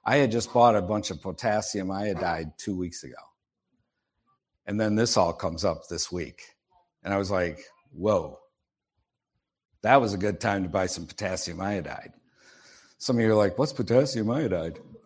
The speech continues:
Potassium iodide is stuff you wanna take when there's a nuclear fallout.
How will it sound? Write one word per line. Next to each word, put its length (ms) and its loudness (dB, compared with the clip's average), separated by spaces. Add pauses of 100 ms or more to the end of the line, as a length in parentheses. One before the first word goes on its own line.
Potassium 500 4
iodide 440 6
is 120 -2
stuff 240 2
you 100 -2
wanna 200 2
take 300 2
when 80 -2
there's 180 -2
a 40 -2
nuclear 340 -2
fallout. 560 0